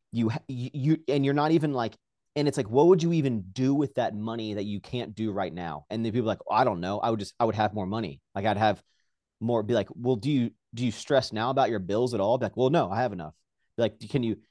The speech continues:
like, do, can you go on any trips you want? Can you buy, like, you know, if you wanna get yourself a gift?" Like, "Yeah, I can do that." Like, Well, do you wanna be charting, like, private planes all the time and yachts and helicopters. You're like, "No, I don't care about that." They're like,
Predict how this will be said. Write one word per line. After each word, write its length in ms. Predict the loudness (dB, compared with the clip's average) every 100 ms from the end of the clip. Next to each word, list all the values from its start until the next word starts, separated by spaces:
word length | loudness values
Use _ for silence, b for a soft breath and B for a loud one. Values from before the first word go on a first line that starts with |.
| b b -4
like, 220 | -4 -2
do, 80 | -8 -12
can 100 | -6
you 60 | 0
go 140 | 2
on 80 | 2
any 160 | 0 -4
trips 320 | -4 -4 -2
you 80 | 0
want? 240 | 0 0
Can 80 | -6
you 60 |
buy, 260 | 2 4 6
like, 260 | 6 2 -2
you 80 | -6
know, 60 | -4
if 80 | -2
you 80 |
wanna 100 | -2
get 80 | -2
yourself 280 | -2 -2 -6
a 40 |
gift?" 300 | -4 -2 -2
Like, 120 | -2 -2
"Yeah, 140 | -2
I 60 | -2
can 160 | -2
do 100 | 0
that." 200 | -2 -4 _ -6
Like, 220 | -6 -6 _ _ -8
Well, 80 | -4
do 120 | 2
you 120 | 2
wanna 260 | 4 2 0 -10 _ _ _ -16 -4
be 160 | -2
charting, 500 | -2 2 4 4 2
like, 240 | 0 -2 -4 _ _ _
private 440 | 2 4 4 -2 _ _ -8
planes 300 | -4 -2 2
all 80 |
the 60 | 2
time 320 | 2 0 0
and 120 | -2
yachts 460 | 0 2 2 0 -8
and 180 | -6 -4
helicopters. 640 | 0 0 0 -2 -2 -2
You're 80 | -4
like, 80 | 0
"No, 80 | 2
I 80 | 4
don't 140 | 2
care 80 | 2
about 220 | 0 2
that." 200 | 2 2
They're 60 | -2
like, 120 | -10